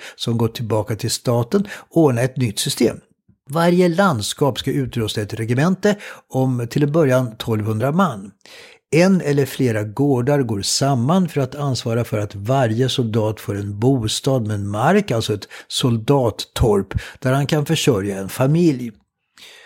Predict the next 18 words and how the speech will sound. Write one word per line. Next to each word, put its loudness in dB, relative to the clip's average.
Och -2
för 0
många 0
var 2
ju 4
det 4
här 4
en 2
mer 2
lockande 0
möjlighet 0
än -2
att -2
bli 0
dräng 0
på -8
en -4
gård. 0